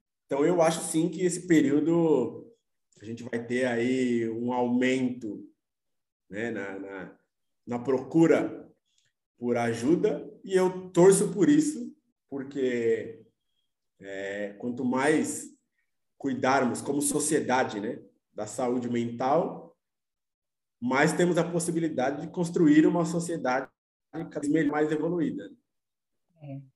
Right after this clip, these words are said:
Speaker 2: eu acho que, apesar dos pesares, né, mesmo com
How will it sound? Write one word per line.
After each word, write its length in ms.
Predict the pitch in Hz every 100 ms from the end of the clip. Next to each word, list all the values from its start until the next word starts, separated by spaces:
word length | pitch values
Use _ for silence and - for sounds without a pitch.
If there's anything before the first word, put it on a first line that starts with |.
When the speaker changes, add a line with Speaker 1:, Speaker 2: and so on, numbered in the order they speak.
| _ -
Speaker 2:
eu 80 | 180
acho 280 | 190 - -
que, 400 | 208 196 165 147 _ _
apesar 480 | _ 180 170 190 180
dos 160 | 180
pesares, 640 | - 180 170 175 190 185 175
né, 140 | 180
mesmo 400 | 175 185 202 190
com 500 | - 202 196 185